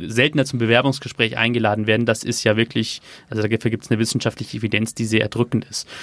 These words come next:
Und es gibt eben diese Alternative, die, ähm, die in den U S A schon relativ verbreitet ist und in Europa langsam beginnt, sich zu verbreiten,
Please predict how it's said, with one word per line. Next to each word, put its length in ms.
Und 100
es 100
gibt 120
eben 140
diese 180
Alternative, 680
die, 240
ähm, 400
die 280
in 140
den 140
U 60
S 120
A 240
schon 160
relativ 400
verbreitet 460
ist 120
und 80
in 120
Europa 300
langsam 600
beginnt, 380
sich 180
zu 140
verbreiten, 640